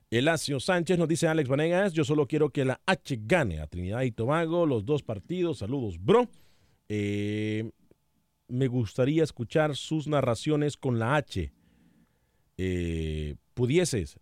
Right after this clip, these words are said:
eh, sí, en eso estamos. Si la voz no lo permite, estaremos narrando el partido de la selección de Honduras a través de tu D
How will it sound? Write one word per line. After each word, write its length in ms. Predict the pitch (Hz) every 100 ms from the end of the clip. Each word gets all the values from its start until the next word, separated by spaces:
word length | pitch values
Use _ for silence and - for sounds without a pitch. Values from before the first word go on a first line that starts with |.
| -
eh, 200 | 104 101
sí, 160 | 175
en 100 | 147
eso 140 | 143 156
estamos. 580 | - 156 107 78 - -
Si 100 | 113
la 100 | 104
voz 180 | 143
no 120 | 175 160
lo 100 | 147
permite, 540 | 120 147 220 220 208 - _ _ _
estaremos 320 | - 127 143
narrando 260 | 120 123 127
el 60 |
partido 360 | 117 95 127 117
de 80 | 117
la 80 |
selección 400 | 95 95 82 120
de 60 | 95
Honduras 260 | 92 107 104
a 40 |
través 220 | 92 98
de 80 | 92
tu 160 | 82
D 120 | 92